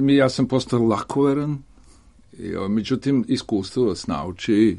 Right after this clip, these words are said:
da, ovaj, možda i ne treba toliko verovati ljudima. Ja, recimo, vadim te knjige iz biblioteke i dajem svakome ko zatraži, tako nekako pun vere da će mi jednog dana vratiti, ali možda je jedno, recimo, jedan posto tih knjiga vraćeno,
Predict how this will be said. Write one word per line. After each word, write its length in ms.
da, 360
ovaj, 300
možda 300
i 60
ne 160
treba 260
toliko 500
verovati 520
ljudima. 580
Ja, 140
recimo, 340
vadim 380
te 100
knjige 360
iz 100
biblioteke 800
i 60
dajem 360
svakome 640
ko 80
zatraži, 800
tako 280
nekako 440
pun 300
vere 360
da 100
će 200
mi 100
jednog 300
dana 200
vratiti, 640
ali 180
možda 360
je 160
jedno, 180
recimo, 500
jedan 400
posto 420
tih 220
knjiga 280
vraćeno, 560